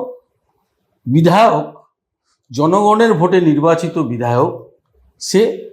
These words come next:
দলবদল করে মানুষকে প্রতারিত করে তৃণমূল কংগ্রেসে চলে গেছে। এবং তৃণমূল কংগ্রেসে চলে যাওয়ার পরে তৃণমূল কংগ্রেসে আরও অনেক যারা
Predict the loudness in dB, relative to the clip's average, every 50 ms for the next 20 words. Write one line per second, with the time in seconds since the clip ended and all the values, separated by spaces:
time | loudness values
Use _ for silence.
0 | -16 -6 -2 0 2 2 2 2 0 0 0 0 0 0 -2 -2 -2 -4 -6 -8
1 | -12 -8 -6 -4 -2 -2 -4 -4 -6 -8 -8 -6 -4 -2 -2 0 0 -2 -2 -4
2 | -4 -2 -4 -4 -6 -6 -10 -14 _ _ _ _ _ _ _ _ _ _ _ 0
3 | 2 2 4 2 2 0 0 0 0 2 2 0 -2 -4 -6 -10 -10 -12 -12 -12
4 | -14 -16 -18 -20 -20 -20 -20 _ _ _ _ _ _ _ _ _ _ _ _ _
5 | _ _ _ _ _ _ _ _ _ _ _ -12 -4 -2 0 0 0 0 -2 -2
6 | -2 -2 0 0 0 0 0 -2 -2 -2 -2 -2 -4 -4 -4 -4 -4 -2 -2 -2
7 | 0 0 0 2 0 0 -2 -2 -2 -2 -2 -2 -4 -8 -10 -8 -8 -6 -6 -6
8 | -8 -8 -8 -8 -6 -6 -6 -4 -4 -4 -2 0 0 0 0 -2 -2 0 0 0
9 | 0 -2 -4 -4 -4 -4 -4 -4 -6 -2 0 0 0 0 0 -2 -2 -4 -6